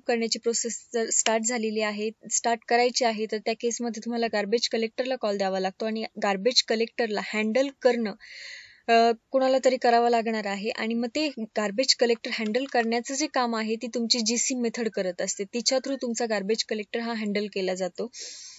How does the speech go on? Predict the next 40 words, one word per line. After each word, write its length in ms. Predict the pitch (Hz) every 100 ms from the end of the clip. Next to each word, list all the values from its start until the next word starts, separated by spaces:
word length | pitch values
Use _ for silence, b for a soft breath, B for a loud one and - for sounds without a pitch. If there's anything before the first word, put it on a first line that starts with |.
| B B -
ही 100 | 277
जी 160 | 311
जीसी 320 | 254 254 -
मेथड 320 | 247 233 254 220
आहे, 260 | 202 202
ती 160 | 214 247
तुमच्या 600 | - _ 240 226 269 277 B B B
सिस्टीम 560 | - 269 - - 339 339
क्लासमध्ये 500 | 294 233 - 226 214
अव्हेलेबल 440 | 202 196 190 190
आहे. 160 | 180 190
आपल्या 300 | - 202 233
Java-मध्ये 540 | 220 196 214 233 220
सिस्टीम 440 | 233 226 - 254 254
हा 100 | 240
एक 100 | 233 -
क्लास 300 | 220 220 226
आहे, 240 | 214 208
यामध्ये 340 | 208 220 233 220
तुमची 260 | 220 208 226
जीसी 320 | 226 220 240
मेथड 340 | 220 202 247 339 B B B
अव्हेलेबल 520 | 220 233 214 196 233 339 B B
आहे. 280 | 208 208 202 - B B B B _ _
आणि 260 | 220 214 233
सिस्टीम 400 | 233 - 269 247
क्लास 320 | 254 240 240
हा 60 | 240
एक 80 | 226
तुमचा 220 | 226 247
रनटाइम 420 | 226 220 233 262 339 -
क्लास 340 | 247 220 -
आहे, 160 | 202 196
म्हणजेच 340 | 202 247 247
रनटाइम 360 | 214 214 226 233
क्लासेसमध्ये 640 | 214 208 220 - 214 208
ही 80 | 220
जीसी 280 | 202 214 220
मेथड 320 | 208 214 214
mostly 460 | 208 202 - 226